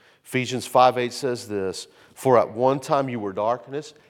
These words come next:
Guys, this doesn't say I was walking in it, I participated. The reality that Paul brings out is, guys, you were darkness.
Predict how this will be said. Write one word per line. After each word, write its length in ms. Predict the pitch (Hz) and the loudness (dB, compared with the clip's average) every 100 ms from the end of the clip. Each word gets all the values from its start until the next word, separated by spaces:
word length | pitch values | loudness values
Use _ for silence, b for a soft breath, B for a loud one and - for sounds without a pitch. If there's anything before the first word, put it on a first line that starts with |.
| b | b
Guys, 240 | 135 131 | 2 2
this 140 | 139 143 | -2 -2
doesn't 240 | 170 143 | -2 -2
say 160 | - 151 | -2 0
I 80 | 131 | 2
was 200 | 104 101 | 0 -2
walking 480 | 117 135 - 180 | 0 0 -2 -6
in 140 | 185 196 | -4 -2
it, 260 | 196 - - | -6 -10 -6
I 80 | 127 | -4
participated. 920 | - 117 - 151 175 - 170 175 170 b b - | -2 -6 -6 -4 -4 0 0 0 -6 b b -4
The 120 | 131 | 0
reality 400 | 127 156 175 165 | 4 6 6 2
that 200 | 143 139 | -2 -4
Paul 220 | 165 151 | 2 2
brings 320 | 135 147 135 160 | 2 -2 0 0
out 160 | 156 | 0
is, 100 | 131 | 0
guys, 280 | 143 120 113 | -2 -4 -4
you 120 | 202 | -4
were 400 | 143 120 185 156 | -4 2 2 2
darkness. 1120 | 104 214 202 220 131 107 87 - - - - | 0 2 2 0 -8 -12 -12 -14 -16 -16 -18